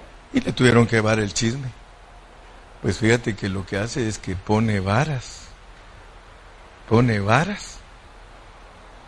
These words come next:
Y cuando las ovejas van a parir, miran las varas. Y les salen hi-,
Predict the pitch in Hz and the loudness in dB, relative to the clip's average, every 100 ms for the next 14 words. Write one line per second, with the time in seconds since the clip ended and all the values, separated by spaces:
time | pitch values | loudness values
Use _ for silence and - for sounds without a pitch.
0 | - - - - - - - - - 113 | -20 -20 -20 -20 -20 -12 -10 -10 2 6
1 | 104 104 98 - - - - - - - | 6 4 2 -4 -16 -20 -20 -20 -20 -4
2 | - 104 101 101 98 104 104 123 131 120 | 4 6 6 2 0 0 0 2 0 0
3 | 127 123 - 107 131 143 135 135 131 113 | 2 2 2 2 2 2 0 0 -2 -2
4 | 107 107 151 214 185 - - - - - | -4 0 0 0 -8 -16 -20 -20 -20 -20
5 | - - - 120 113 107 - - 104 147 | -20 -20 0 2 4 2 2 0 2 2
6 | 135 120 110 110 | 2 2 0 -2